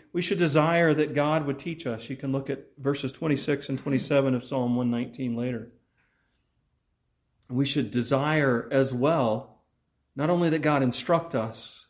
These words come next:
that, but once again, that we put those instructions into practice.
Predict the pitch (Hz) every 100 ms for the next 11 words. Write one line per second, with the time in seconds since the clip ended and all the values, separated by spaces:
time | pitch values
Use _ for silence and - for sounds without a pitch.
0 | - 131 131 - 139 - - 139 131 131
1 | 120 127 117 117 120 113 - - 120 113
2 | 113 127 117 - 135 - 117 104 101 -
3 | 120 - - 127 123 - - - -